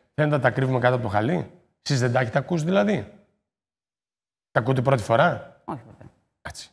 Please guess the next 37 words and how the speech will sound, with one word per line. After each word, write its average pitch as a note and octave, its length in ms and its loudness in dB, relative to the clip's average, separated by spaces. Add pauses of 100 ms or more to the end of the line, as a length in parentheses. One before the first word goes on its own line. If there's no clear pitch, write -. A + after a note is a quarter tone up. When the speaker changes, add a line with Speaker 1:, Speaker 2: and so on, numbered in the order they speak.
Speaker 1:
Δεν C#3+ 240 4
έχει B2+ 160 0
ευθύνη C3+ 220 -2
η C#3 40 -4
Χαριλάου D#3+ 260 0
Τρικούπη; E3+ 460 -2 (600)
Έχει D#3+ 160 4
και - 80 2
ο D#3+ 60 2
πρόεδρος; E3+ 680 4
Αν D3+ 180 2
έχει, D#3+ 280 2
πρέπει A3 220 0
να A3 60 2
απαντήσει. G#3 480 0 (1000)
Γιατί D#3+ 320 4
σε F#3 120 0
κάποιες E3+ 300 2
περιοχές C#3+ 380 0
έχουμε B2 220 0
προβλήματα; G#2 640 -2 (680)
Χωρίς F#3+ 220 2
να A#3 100 2
μειώνω F#3+ 360 2
την D#3+ 180 0
αξία D3 380 -2
του D3 120 -8
κάθε C#3 260 2
ενός C3+ 300 -4
που - 160 -8
εκλέγεται. G#2+ 640 -2 (840)
Κάθε G#3+ 180 2
ένας G#3+ 160 4
είναι G3+ 100 2
τη F#3+ 80 2
μάχη E3 260 4
του. F2+ 200 -10